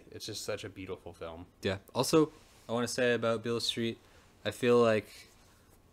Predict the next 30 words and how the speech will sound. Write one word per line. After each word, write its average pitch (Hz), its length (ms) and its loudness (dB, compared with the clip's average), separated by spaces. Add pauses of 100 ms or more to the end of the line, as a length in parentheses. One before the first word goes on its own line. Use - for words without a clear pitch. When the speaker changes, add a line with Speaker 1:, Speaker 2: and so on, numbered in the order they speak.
(160)
Speaker 2:
I'm, 113 260 2
I, 110 160 2
of 110 220 -4
course, - 600 0
I'm, 101 380 -4
I'm 101 160 -4
very 95 240 -2
happy 92 260 -2
about 90 220 -4
Regina 90 340 -6
King 87 300 -8
getting 90 400 -6
some, 92 380 -8 (340)
some 95 200 -6
recognition, 95 720 -4
but 92 260 -2
the 101 100 -2
rest 170 260 0
of 113 100 0
the 82 80 -4
cast 82 440 -6
is 85 320 -10 (560)
amazing 98 580 -4
too. 80 440 -10
Speaker 1:
Yeah, 113 220 4
and 104 80 0
they're 113 100 -2
not 107 220 -4
really 101 360 -4
Speaker 2:
Like 90 340 -4